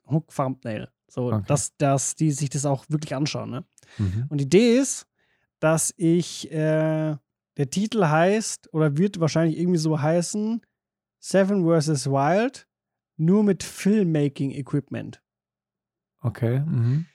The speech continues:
Speaker 1: Sprich, äh, ich, ich teste in dem Video, also ich, ich sag an, dass ich, äh, m-, mit Filmmaking-Equipment da rausgehen will, anstatt
Speaker 2: Ja.
Speaker 1: normalen Gegenständen.
Speaker 2: Mhm.
Speaker 1: Was ich natürlich nicht mach, weil so geisteskrank bin dann, äh, nicht mehr ich.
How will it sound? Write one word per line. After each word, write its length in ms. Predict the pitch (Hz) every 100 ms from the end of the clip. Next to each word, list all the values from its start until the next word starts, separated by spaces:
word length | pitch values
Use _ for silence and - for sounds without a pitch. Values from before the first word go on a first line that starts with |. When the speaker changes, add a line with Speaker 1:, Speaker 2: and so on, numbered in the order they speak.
| _
Speaker 1:
Sprich, 840 | - - _ _ 170 233 254 - _ _ _ _
äh, 280 | 151 156 151
ich, 300 | - 175 -
ich 120 | 170
teste 340 | - 208 220 233
in 140 | 180
dem 180 | 180 165
Video, 480 | 175 196 233 285 330 _ _ _ -
also 120 | 151
ich, 360 | 151 135 - -
ich 140 | 160
sag 280 | 120 151 165
an, 160 | 139 160
dass 180 | 143 135
ich, 320 | 143 - -
äh, 440 | 131 131 127 127 - _ _ _
m-, 300 | 175 151 139
mit 220 | 143 143
Filmmaking-Equipment 1080 | - 180 180 165 160 160 151 - 175 175 156
da 80 | 147
rausgehen 440 | 139 170 - 175 170
will, 300 | 190 214 233
anstatt 220 | 156 139
Speaker 2:
Ja. 80 | 147 165
Speaker 1:
normalen 320 | 147 147 170
Gegenständen. 640 | 185 190 - 202 214 254 -
Speaker 2:
Mhm. 300 | 117 120 139
Speaker 1:
Was 180 | 139 170
ich 120 | 196
natürlich 320 | 170 156 190
nicht 180 | 170 175
mach, 240 | 175 202 -
weil 360 | 143 147 160 180
so 200 | - 165
geisteskrank 580 | 165 170 165 165 160 151
bin 120 | 165
dann, 340 | 160 147 139 135
äh, 240 | 127 135
nicht 160 | 135 151
mehr 140 | 160
ich. 180 | 233